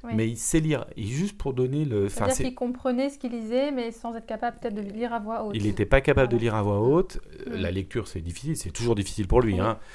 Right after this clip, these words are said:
Speaker 2: Mais donc, mais il avait, il avait le mécanisme de la lecture.
Speaker 1: Mm.
Speaker 2: Mais juste, en, en, en même temps, c'est très intéressant d'avoir des gamins à problème. <laughs> Euh, on découvre plein de choses.
Speaker 1: Mm.
Speaker 2: Et, euh, et donc, sur le langage, euh, on, on, on, on lisait une petite histoire.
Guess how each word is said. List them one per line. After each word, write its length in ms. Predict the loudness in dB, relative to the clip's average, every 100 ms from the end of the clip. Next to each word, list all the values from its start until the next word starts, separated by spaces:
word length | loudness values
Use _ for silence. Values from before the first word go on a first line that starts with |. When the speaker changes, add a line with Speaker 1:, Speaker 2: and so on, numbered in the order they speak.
| -18 -6
Speaker 2:
Mais 380 | 2 4 4 2
donc, 220 | -2 -2 0
mais 120 | 4
il 80 | 6
avait, 460 | 8 8 6 0 -12 -20 -20 -8
il 120 | 2 6
avait 200 | 8 8
le 100 | 6
mécanisme 600 | 4 4 4 4 2 2
de 80 | 2
la 100 | 2
lecture. 380 | 0 -6 -10 -12 -16 -16 -12
Speaker 1:
Mm. 40 | -4
Speaker 2:
Mais 340 | 0 0 -2 -4
juste, 540 | -4 -6 -10 -16 -16 -12 -12 -8 -6 -6
en, 80 | -6 -4
en, 40 | -4
en 80 | 0
même 120 | 0 0
temps, 100 | 0
c'est 120 | 0
très 220 | 0 -2
intéressant 420 | 2 0 0 -2
d'avoir 240 | -2 -4 -4
des 100 | -4
gamins 240 | -4 -4
à 40 | -4
problème. 280 | -4 -6 -6 -10 -16
<laughs> 240 | -16 -2
Euh, 40 | 10 12 12
on 20 |
découvre 360 | 10 8 8 10
plein 160 | 8 8
de 60 |
choses. 300 | 4 2 0
Speaker 1:
Mm. 400 | -4 -10 -10 -6 4
Speaker 2:
Et, 300 | 8 10 8
euh, 260 | 6 4 0
et 180 | 0 2
donc, 200 | 2 2
sur 260 | 0 0 4
le 120 | 4
langage, 600 | 4 2 2 2 -2 -2 -4 -4
euh, 300 | -4 -2 -4 -8 -16 -14 -6
on, 100 | -4
on, 640 | -2 -2 0 0 0 0
on, 120 | 0
on 40 | -2
lisait 260 | 0 2 2
une 80 |
petite 260 | 0 -6 -8
histoire. 600 | -8 -2 0 0 -4 -12